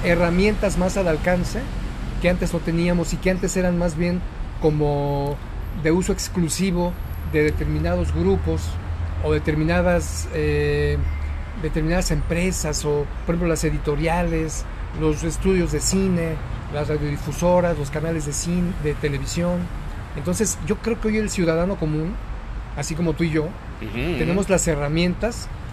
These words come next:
Speaker 1: pues, para expresar algo. A lo mejor no queremos llegarle a la masa, no nos vamos a mover por el rating.
Speaker 2: No, no,
Speaker 1: No
Speaker 2: vamos
Speaker 1: queremos
Speaker 2: a
Speaker 1: sacar
Speaker 2: generar
Speaker 1: en, en los
Speaker 2: comunidades.
Speaker 1: exacto, no
Speaker 2: Ajá.
Speaker 1: vamos a, a dejarnos llevar por el, el, el, el punto, por impacto, ese tipo de cosas,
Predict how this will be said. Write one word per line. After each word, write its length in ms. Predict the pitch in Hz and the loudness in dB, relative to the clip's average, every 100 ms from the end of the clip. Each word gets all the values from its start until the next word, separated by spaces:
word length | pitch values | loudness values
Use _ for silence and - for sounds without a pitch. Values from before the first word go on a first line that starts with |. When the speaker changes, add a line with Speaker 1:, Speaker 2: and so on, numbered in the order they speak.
| - - | -6 -4
Speaker 1:
pues, 120 | 165 | 2
para 160 | 180 | 2
expresar 460 | 175 - 180 226 247 | 2 0 0 0 -2
algo. 300 | 269 214 143 - - - - - - - | -2 -2 -2 -4 -10 -10 -10 -8 -8 0
A 80 | 180 | 2
lo 80 | 196 | 4
mejor 200 | 196 269 | 2 0
no 120 | 285 | 2
queremos 320 | 247 254 240 | 2 2 2
llegarle 480 | 196 185 214 214 196 | 2 4 4 4 4
a 60 | 170 | 4
la 120 | 156 | 2
masa, 380 | 185 220 220 302 - - - - - 175 | 0 0 -2 -2 -4 -4 -2 -2 0 4
no 120 | 220 | 4
nos 100 | 202 | 6
vamos 240 | 208 - | 4 4
a 60 | 175 | 2
mover 260 | 156 170 | 4 2
por 160 | 170 165 | 4 4
el 80 | 143 | 4
rating. 380 | 165 180 - 247 - - - - - - | 4 2 2 0 -4 -6 -6 -6 -6 -2
Speaker 2:
No, 200 | 190 240 | 2 2
no, 0 | |
Speaker 1:
No 160 | 294 226 | 6 6
Speaker 2:
vamos 20 | 190 | 8
Speaker 1:
queremos 220 | 220 220 | 6 6
Speaker 2:
a 40 | 185 | 6
Speaker 1:
sacar 140 | 170 | 6
Speaker 2:
generar 240 | 202 165 170 | 6 6 4
Speaker 1:
en, 60 | 180 | 0
en 80 | |
los 80 | 175 | -2
Speaker 2:
comunidades. 720 | 175 165 151 147 160 208 - 180 | 0 2 4 4 4 2 -4 -4
Speaker 1:
exacto, 460 | 190 226 233 214 | -2 -2 -2 0
no 60 | 208 | 2
Speaker 2:
Ajá. 80 | 208 | 2
Speaker 1:
vamos 200 | 208 185 | 0 -2
a, 40 | |
a 340 | 165 160 165 156 151 | -2 -2 -2 -2 -2
dejarnos 340 | 151 156 190 175 | -2 2 2 4
llevar 200 | 180 147 | 2 4
por 160 | 165 | 2
el, 60 | 147 143 151 139 - - - 160 | 2 0 -2 -2 -4 -6 -4 0
el, 60 | |
el, 280 | 151 156 160 | 0 0 0
el 60 | 147 - | 0 2
punto, 200 | 190 180 | 2 4
por 140 | 156 143 | 2 0
impacto, 540 | 139 175 208 - 190 | 0 2 2 4 2
ese 120 | 180 | 2
tipo 240 | 180 180 185 | 0 0 0
de 80 | 175 | 2
cosas, 440 | 208 190 240 | 0 0 -2